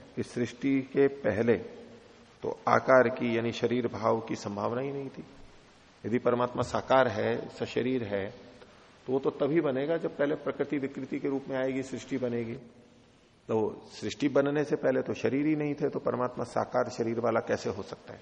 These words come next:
संभव ही नहीं है। सृष्टि है उत्पत्ति काले, सृष्टि है उत्तर काले तस्य आकारवत्वम शरीरवत्वम जायेत चेदेवम मन्येत।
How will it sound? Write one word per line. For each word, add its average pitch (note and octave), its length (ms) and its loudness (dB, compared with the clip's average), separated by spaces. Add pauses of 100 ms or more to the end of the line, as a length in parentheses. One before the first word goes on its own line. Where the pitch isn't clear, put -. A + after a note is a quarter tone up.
(540)
संभव A#2 240 -2
ही B2+ 60 -8
नहीं A#2+ 160 -10
है। C3+ 120 -16 (3750)
सृष्टि - 300 0
है F#3 240 6
उत्पत्ति - 600 -4
काले, G2 400 -2
सृष्टि - 480 -2
है F3+ 80 4
उत्तर - 360 2
काले C3 360 4
तस्य C#3 520 0
आकारवत्वम B2+ 840 2
शरीरवत्वम A#2+ 800 -2
जायेत F#2+ 800 -4 (800)
चेदेवम A#2+ 520 0
मन्येत। F#2 360 -8